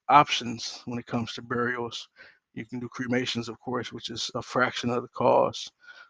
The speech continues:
of those burials. Um, but hey, I, I just feel like you gotta understand, like, you gotta do a, a will trust. You gotta have life insurance.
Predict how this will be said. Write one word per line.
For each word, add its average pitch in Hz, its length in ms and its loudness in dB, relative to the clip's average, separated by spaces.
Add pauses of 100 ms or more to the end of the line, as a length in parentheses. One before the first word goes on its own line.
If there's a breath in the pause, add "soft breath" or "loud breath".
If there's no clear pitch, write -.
(140)
of 120 100 -8
those 120 220 -2
burials. 120 760 0 (340)
Um, 120 380 -2 (1120 loud breath)
but 147 160 8
hey, 151 380 8
I, 131 160 10
I 143 200 6
just 156 200 0
feel 160 140 6
like 143 360 8
you 143 80 -10
gotta 143 220 6
understand, 139 560 4
like, 123 280 4 (320)
you 135 200 -8
gotta 135 360 6
do 123 380 -4
a, 123 60 2 (140)
a - 20 -6
will 123 320 -10
trust. 123 340 -6
You 127 60 -12
gotta 123 140 0
have 120 120 2
life 120 260 -2
insurance. 123 600 -8